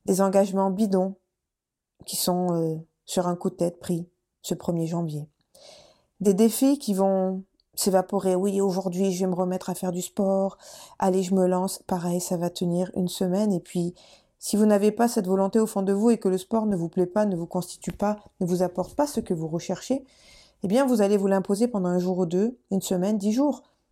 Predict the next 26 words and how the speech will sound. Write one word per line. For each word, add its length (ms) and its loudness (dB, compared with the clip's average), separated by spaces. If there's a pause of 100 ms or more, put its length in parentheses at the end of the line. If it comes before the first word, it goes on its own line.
(140)
Et 80 0
puis, 140 0
au 40 4
bout 120 -2
d'un 160 2
mois, 380 0 (160)
vu 120 0
que 120 0
les 180 0
efforts 300 -2
ne 80 -4
seront 320 -4
pas 260 -2 (200)
récompensés 580 -2
à 20 0
leur 120 -2
juste 260 -6
valeur, 340 -2
eh 80 -2
bien, 320 -2 (600)
vous 160 0
allez 420 -2 (180)
abandonner. 600 -4 (800)
Encore 480 -2
une 120 0
résolution 640 -2